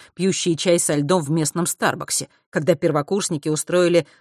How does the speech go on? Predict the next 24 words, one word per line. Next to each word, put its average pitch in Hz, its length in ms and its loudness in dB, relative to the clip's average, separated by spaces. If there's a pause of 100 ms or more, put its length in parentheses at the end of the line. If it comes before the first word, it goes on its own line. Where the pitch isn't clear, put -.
настоящий 180 640 0
бедлам 160 460 2
с - 80 -4
пенными 175 360 2
вечеринками, 160 680 0
пейнтболом 151 680 2
под 160 200 2
музыку 170 360 0
диско, 170 400 -2 (220)
охотой 214 360 2
за 170 120 2
сокровищами 170 840 0 (200)
и 208 80 2
загулом 185 480 4
по 208 160 4
пабам, 143 420 0 (220)
что - 240 0
наверняка 160 500 2
закончится 156 640 -2
экстренной 160 480 -2
медицинской 160 600 -2
помощью, 127 520 -6 (200)
предсказала 139 560 -2
Яс. 123 420 -4